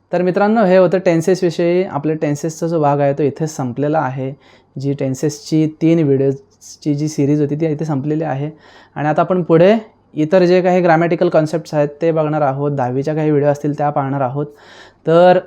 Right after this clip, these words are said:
तुम्हाला जर आजचा व्हिडिओ आपला आवडला असेल तर लाईक करा आणि कमेंट नक्की करा, अभिप्राय द्या, काही प्रश्न असतील तर नक्की विचारा. ही जी व्हिडिओ आहे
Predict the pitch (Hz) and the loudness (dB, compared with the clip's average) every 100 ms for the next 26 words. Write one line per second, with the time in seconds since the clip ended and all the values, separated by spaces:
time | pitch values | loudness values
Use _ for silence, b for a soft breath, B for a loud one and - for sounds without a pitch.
0 | - 175 180 185 185 190 - 156 151 - | -2 2 4 6 6 4 2 -2 -4 0
1 | 196 170 151 160 151 160 151 143 156 165 | 2 4 4 4 4 2 4 4 4 4
2 | 151 151 151 147 160 165 165 147 147 202 | 4 2 -2 0 0 0 -2 0 4 4
3 | 208 190 185 202 233 b b b b b | 4 4 4 4 0 b b b b b
4 | b b 139 170 208 269 254 208 208 226 | b b 0 4 6 4 2 2 2 2
5 | 220 214 220 190 147 135 143 165 170 175 | 0 -2 0 2 2 2 2 2 2 2
6 | 160 165 160 - _ _ _ 151 196 170 | 2 2 2 -2 _ _ _ -4 -2 -2
7 | 156 170 160 - 165 160 170 165 165 185 | -2 -2 -4 -4 -4 0 -2 -2 0 0
8 | 160 160 143 147 - b b b 185 202 | 2 0 0 -2 -10 b b b 2 4
9 | 185 175 180 170 165 170 | 4 6 4 4 2 2